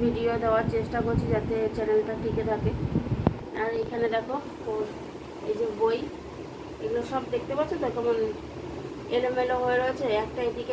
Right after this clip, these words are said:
একটা ওদিকে। এইগুলো এখন গোছাবো বসে বসে, বইগুলোকে গোছাবো, গুছিয়ে তারপরে একটু বিশ্রাম করব। আর তারপরে ছেলে আসবে, ছেলে সন্ধ্যা দেবো, ছেলে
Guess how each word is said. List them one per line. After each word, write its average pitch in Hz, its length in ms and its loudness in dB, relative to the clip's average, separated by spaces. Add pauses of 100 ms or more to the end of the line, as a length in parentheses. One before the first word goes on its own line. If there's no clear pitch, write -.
একটা - 240 -6
ওদিকে। 277 240 -2 (140)
এইগুলো 226 240 4 (100)
এখন 240 140 -2 (120)
গোছাবো 214 340 0 (100)
বসে 202 260 2
বসে, 190 220 -2 (640)
বইগুলোকে 233 480 4 (100)
গোছাবো, 247 360 2 (100)
গুছিয়ে 220 300 2 (100)
তারপরে 214 380 0 (500)
একটু 202 160 0 (100)
বিশ্রাম 214 340 4 (100)
করব। 190 160 -2 (320)
আর 185 100 0 (100)
তারপরে 202 300 0 (840)
ছেলে 233 240 4 (100)
আসবে, 233 280 0 (120)
ছেলে 220 200 0 (160)
সন্ধ্যা 226 340 0
দেবো, 226 180 -2 (340)
ছেলে 220 220 -2